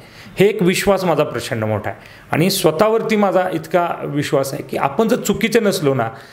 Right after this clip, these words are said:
तर कोणी काहीही म्हणू दे, आपलं मन जोपर्यंत आपल्याला म्हणजे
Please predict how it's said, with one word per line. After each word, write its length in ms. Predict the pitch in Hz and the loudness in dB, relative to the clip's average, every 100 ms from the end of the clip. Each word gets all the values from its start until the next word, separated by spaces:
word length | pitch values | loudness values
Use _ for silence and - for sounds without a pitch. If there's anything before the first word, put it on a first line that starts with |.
| - - | -10 -6
तर 40 | |
कोणी 240 | - 170 180 | 0 2 4
काहीही 280 | 170 165 | 2 2
म्हणू 220 | 151 110 101 | 0 -2 -6
दे, 180 | 98 - | -10 -8
आपलं 220 | 131 202 | 0 2
मन 420 | 190 160 196 254 | 4 4 4 2
जोपर्यंत 340 | 208 214 202 190 | 2 2 2 0
आपल्याला 440 | 156 156 156 156 - - _ _ - | 0 0 0 -2 -6 -16 _ _ -12
म्हणजे 200 | 139 | -4